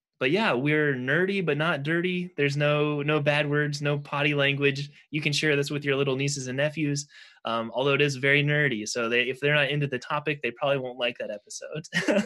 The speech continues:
<laughs> But Joe, thank you so much for being my guest. Joe and I have done two episodes before this. We did one based on Kyoto Animation and, uh, Cardcaptor Sakura. So if you're into those,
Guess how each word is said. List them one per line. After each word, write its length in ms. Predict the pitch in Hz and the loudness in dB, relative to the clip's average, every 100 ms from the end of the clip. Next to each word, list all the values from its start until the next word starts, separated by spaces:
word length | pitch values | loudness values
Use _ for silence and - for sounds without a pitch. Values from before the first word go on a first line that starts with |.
| - | -4
<laughs> 400 | _ 494 415 - | _ -8 -4 2
But 200 | 185 170 | 4 6
Joe, 280 | 170 175 180 | 6 6 4
thank 220 | 180 175 | 2 2
you 100 | 175 | 0
so 160 | 170 | 0
much 220 | 151 147 - | 2 2 0
for 100 | 151 | -2
being 200 | 147 139 | 0 0
my 160 | 127 | 0
guest. 400 | 123 123 127 - _ _ _ | 0 -2 -4 -10 _ _ _
Joe 120 | 160 180 | 2 4
and 100 | 170 | 4
I 120 | 170 | 2
have 260 | 170 135 - | 0 -2 0
done 560 | 143 143 143 139 135 - | 2 2 0 -2 -6 -8
two 220 | - 208 | 0 0
episodes 380 | 175 165 156 143 | 0 -2 -4 -4
before 320 | 127 151 143 | -8 -4 -2
this. 180 | 156 160 | -2 -4
We 60 | 139 | -2
did 180 | 131 | -2
one 200 | 127 127 | -2 -4
based 240 | 123 123 131 | -4 -4 -6
on 160 | 117 | -8
Kyoto 420 | - 120 120 135 123 | -8 -8 -6 -4 -4
Animation 680 | 127 123 127 143 175 175 - _ _ - | -4 -4 -4 -4 -4 -6 -10 _ _ -4
and, 340 | 123 123 120 117 123 | 0 0 -4 -8 -8
uh, 480 | 110 107 104 104 107 - | -6 -6 -8 -10 -12 -4
Cardcaptor 400 | 127 139 147 147 | -4 -2 -4 -4
Sakura. 540 | 143 175 - 120 104 127 _ - - _ - | -6 -8 -6 -6 -6 -10 _ -20 -20 _ -10
So 220 | - 156 | -2 -2
if 140 | 139 | 0
you're 100 | 160 | 0
into 160 | 185 190 | 2 2
those, 540 | 165 214 247 - - | 0 0 -4 -10 -16